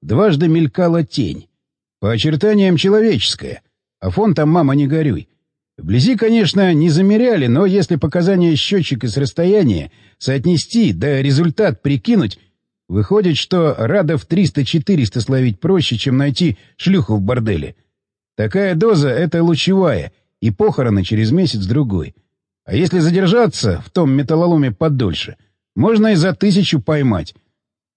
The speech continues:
Это уж лучше сразу пулю в жбан. Иначе рвота, жар страшный с бредом,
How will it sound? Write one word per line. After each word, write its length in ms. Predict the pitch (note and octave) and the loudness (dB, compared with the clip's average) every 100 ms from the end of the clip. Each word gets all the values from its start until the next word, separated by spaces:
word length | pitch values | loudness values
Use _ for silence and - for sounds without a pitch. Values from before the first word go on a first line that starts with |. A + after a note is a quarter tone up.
| - | -8
Это 280 | C3+ D3 F3+ | -6 -2 -2
уж 160 | D3+ | 0
лучше 280 | F#3+ - E3+ | 0 0 -2
сразу 380 | F3+ G3 C#3+ C3 | 0 0 0 0
пулю 300 | E3+ D3 A#2 | 0 0 0
в 60 | |
жбан. 440 | G2+ G#2 C3 E2+ - _ _ _ | 0 0 -2 -4 -8 _ _ _
Иначе 400 | F#2+ C#3 D#3+ D#3+ | -2 0 0 0
рвота, 460 | B2+ C3 G3+ D#3+ C3 | 0 0 0 0 0
жар 300 | C#3+ F#3 B2 | 0 0 -2
страшный 500 | - E3+ E3 - B2 | -2 -2 0 0 0
с 80 | G2 | 0
бредом, 480 | D3 F3 D3 B2+ | -2 -2 0 -2